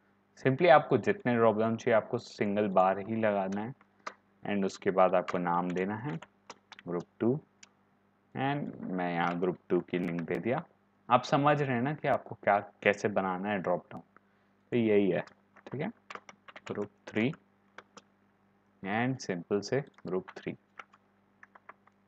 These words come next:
और अब देखिए, इसको मैं save कर देता हूँ और refresh, Drop down आया, group one, group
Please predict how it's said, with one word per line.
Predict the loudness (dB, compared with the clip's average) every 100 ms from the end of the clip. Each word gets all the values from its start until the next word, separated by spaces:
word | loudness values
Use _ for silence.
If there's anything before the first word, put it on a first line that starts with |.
| _ -20 _ _ _ _ _ _ _ _ _ _ _ _ _ _ _ _ _ _ 2
और | 8 10 10 8
अब | 6 8
देखिए, | 8 6 4 -2 0 -2 -8 _
इसको | -6 -4 -4
मैं | -4
save | 0 0 0
कर | -2
देता | -2 -2 -2
हूँ | -2 -4 -6 -8 -14 _ _ _ _ _ _ _ _ _ _ -8
और | -4 -2 -4
refresh, | -4 -2 -2 0 0 -2 -6 -12 -12 -18 _ _ _ _ _ _ _ _ _ -20 _ _ _ _ _ _ _ -20 _ -20 -20 _ _ -10
Drop | 2 2 4
down | 2 2
आया, | 2 0 0 -2
group | 0 0 0
one, | -2
group | -2 -6